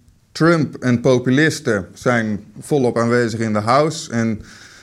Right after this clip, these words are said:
een beetje de neocon, de rhino's, die zitten, ehm, eh, in de, in de Senaat. En McConnell die zei direct, "Dit is helemaal niet hoe het gegaan is." En dat is dus een republikein.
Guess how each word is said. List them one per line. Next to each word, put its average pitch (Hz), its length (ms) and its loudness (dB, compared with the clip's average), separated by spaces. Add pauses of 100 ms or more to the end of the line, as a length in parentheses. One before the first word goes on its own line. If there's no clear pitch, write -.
een 110 100 -6
beetje 117 220 2
de 113 100 0
neocon, 127 680 4
de 120 140 2
rhino's, 123 640 2
die 120 100 0
zitten, 113 460 0
ehm, 107 280 0 (260)
eh, 78 540 -12
in 127 100 -8
de, 117 300 -4
in 127 60 -4
de 120 80 -2
Senaat. 110 600 -2 (580)
En 117 480 0
McConnell 127 640 2
die 123 140 2
zei 131 260 2
direct, 127 500 -2
"Dit 156 200 0
is 131 220 -4
helemaal 160 480 -2
niet 156 180 -4
hoe 151 80 0
het 151 100 -2
gegaan 151 460 0
is." 151 260 -4
En 127 120 -2
dat 123 160 -2
is 110 80 -4
dus 107 180 -4
een 107 160 -4
republikein. 127 960 -2